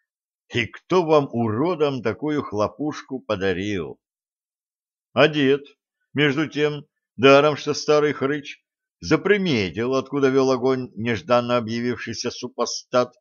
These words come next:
и теперь топал прямиком к Антонову штабелю,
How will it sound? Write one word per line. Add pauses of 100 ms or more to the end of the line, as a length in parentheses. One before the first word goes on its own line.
(460)
и
теперь
топал
прямиком
к
Антонову
штабелю,